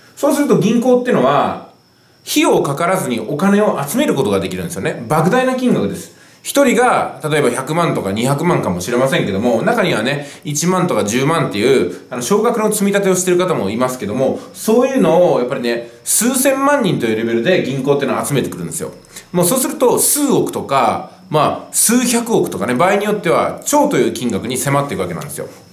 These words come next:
じゃあ、この、無料で集めたお金を銀行はどうするのかってことなんですけども、これがですね、ミソなんですよ。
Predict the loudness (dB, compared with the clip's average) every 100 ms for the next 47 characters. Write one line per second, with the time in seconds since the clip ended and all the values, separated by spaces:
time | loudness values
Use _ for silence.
0 | -20 -20 -20 -6 0 2 2 2 2 2
1 | 0 -4 -14 -20 _ _ -2 2 4 4
2 | 4 2 0 -4 -4 -2 -2 -2 -4 -2
3 | 0 2 0 0 0 2 2 4 4 2
4 | 2 0 0 -2 -4 -4 -6 -6 -6 -8
5 | -8 -6 0 0 0 -4 -14 -4 2 4
6 | 4 2 0 -2 -4 -4 -2 0 2 0
7 | -2 -4 -6